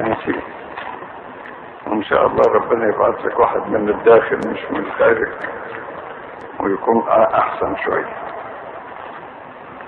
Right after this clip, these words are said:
ده حاجة، نقطة تانية عايز أقولها لك و-، و-، ونسيت أقولها، وهي مهمة جدًا.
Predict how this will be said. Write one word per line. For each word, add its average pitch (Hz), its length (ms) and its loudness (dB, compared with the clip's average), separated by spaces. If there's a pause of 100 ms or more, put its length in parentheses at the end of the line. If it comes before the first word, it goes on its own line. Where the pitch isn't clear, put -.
(460)
ده 123 300 10
حاجة، 135 640 6
نقطة 143 340 6
تانية 131 320 6
عايز 123 240 4
أقولها 120 380 6
لك 120 260 0
و-، 120 40 2
و-، 110 560 0 (580)
ونسيت 110 520 0
أقولها، 117 360 4 (580)
وهي 117 280 4
مهمة 113 400 2
جدًا. 110 340 2